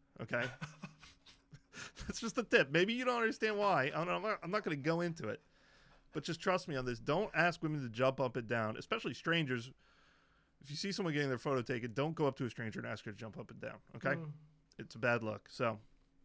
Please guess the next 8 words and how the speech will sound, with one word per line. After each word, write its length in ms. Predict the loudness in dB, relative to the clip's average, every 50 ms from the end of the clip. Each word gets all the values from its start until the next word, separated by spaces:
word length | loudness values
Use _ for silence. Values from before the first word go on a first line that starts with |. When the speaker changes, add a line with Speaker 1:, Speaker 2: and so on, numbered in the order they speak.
| -14 -12
Speaker 1:
but 80 | -8
this 140 | -6 -2 4
guy 80 | 6 6
didn't 180 | 8 6 6 4
know 120 | 4 4 4
that. 220 | 4 2 0 -2 -8 _ _ _ _ _ _ _ _ -20 -20 -20 -20 _ -20 -20 -16 -6
Fair 200 | 0 2 2 2
enough. 180 | 2 0 -4